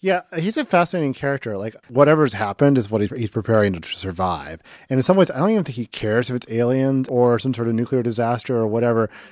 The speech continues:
It's just, you know, this is, his moment is, has arrived and, and here he is. And, like, how he treats those people down there, it is, it is tough because if it were just a purely sexual thing,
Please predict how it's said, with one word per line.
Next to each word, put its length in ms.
It's 120
just, 200
you 120
know, 100
this 200
is, 180
his 180
moment 440
is, 260
has 180
arrived 400
and, 180
and 180
here 200
he 140
is. 180
And, 80
like, 140
how 180
he 80
treats 220
those 140
people 260
down 140
there, 100
it 100
is, 260
it 80
is 160
tough 260
because 360
if 120
it 100
were 100
just 440
a 60
purely 300
sexual 420
thing, 500